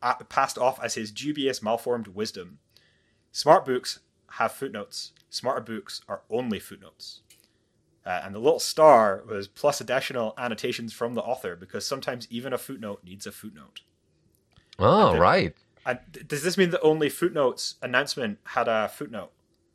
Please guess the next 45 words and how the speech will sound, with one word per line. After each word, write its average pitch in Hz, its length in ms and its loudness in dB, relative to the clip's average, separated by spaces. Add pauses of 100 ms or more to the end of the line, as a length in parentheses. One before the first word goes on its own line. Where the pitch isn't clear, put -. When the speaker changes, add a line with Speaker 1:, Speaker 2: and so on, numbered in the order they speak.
(880)
Speaker 2:
Uh, 113 180 10
it 113 60 6
seems 220 260 4
like, 107 240 6
yeah. 110 180 8 (120)
Speaker 1:
Yeah. 135 320 8
Speaker 2:
Uh, 92 440 4 (260)
<laughs> - 280 -6
so 113 440 4 (180)
this 131 160 6
is 190 100 0
coming 170 300 4
from 180 160 4
Michael 156 300 6
W. 175 240 4
Lucas, 127 500 2
and 98 380 0
you 113 80 -14
can 98 160 -2
probably, 165 640 0 (400)
uh, 95 400 4
find 104 200 2
more 107 160 6
information 170 580 2
about 143 340 2
it 151 180 -6
on 87 160 -2
his 90 200 -4 (100)
website. - 680 0 (320)
Uh, 98 300 6
it - 240 -4
also 190 300 4
tells 165 440 4
us, 156 280 2
or 85 160 -2
he 98 240 -2
told 135 260 4
us, 139 120 4
that - 140 2
it 90 80 -8
has 104 360 0
interior 147 420 2
illustrations 185 600 2
by - 140 2
OpenBSD's, 107 840 0